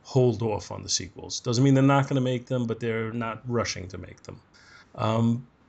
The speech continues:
see, I'm a little confused sometimes. I always heard two and a half times the budget means hit, and if you paid a hundred fifty-five million to make it, that would mean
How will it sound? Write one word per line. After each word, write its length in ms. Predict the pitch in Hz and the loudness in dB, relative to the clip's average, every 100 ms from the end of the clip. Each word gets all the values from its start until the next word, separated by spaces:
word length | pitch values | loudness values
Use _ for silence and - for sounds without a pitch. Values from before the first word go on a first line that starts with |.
| - | -2
see, 200 | - 190 | 2 4
I'm 120 | 240 | 4
a 40 | |
little 220 | 269 247 | 2 0
confused 580 | 233 170 143 156 156 143 | -2 -4 -4 -4 -4 -2
sometimes. 580 | - 147 147 151 151 - - | -2 -4 -4 -4 -4 -6 -4
I 80 | 147 | 0
always 220 | 170 185 | 2 0
heard 440 | - 151 143 139 120 - _ | 0 2 2 2 -2 -12 _
two 160 | - 160 | -4 0
and 80 | 151 | 2
a 40 | |
half 200 | 139 139 | 2 2
times 260 | - 139 123 | 0 0 0
the 80 | 123 | 2
budget 380 | 127 123 127 135 _ _ - | 2 2 0 -6 _ _ -4
means 300 | 143 123 - | -2 0 0
hit, 300 | 131 143 - _ _ _ _ | 0 0 -6 _ _ _ _
and 240 | 127 131 127 | -4 0 -2
if 140 | - | 0
you 320 | 135 127 127 - _ | 0 0 -4 -10 _
paid 180 | - 147 | 0 2
a 60 | |
hundred 300 | 143 151 156 | 4 2 -2
fifty-five 680 | 139 143 143 139 147 143 131 | -4 -4 -4 -2 2 2 2
million 400 | 139 147 143 135 | 2 4 4 2
to 120 | - | 0
make 400 | 131 147 151 139 | 0 2 2 0
it, 200 | 143 135 | 0 0
that 140 | 135 120 | -2 -6
would 160 | 127 | -2
mean 560 | 127 127 123 123 123 117 | 0 0 0 0 -2 -4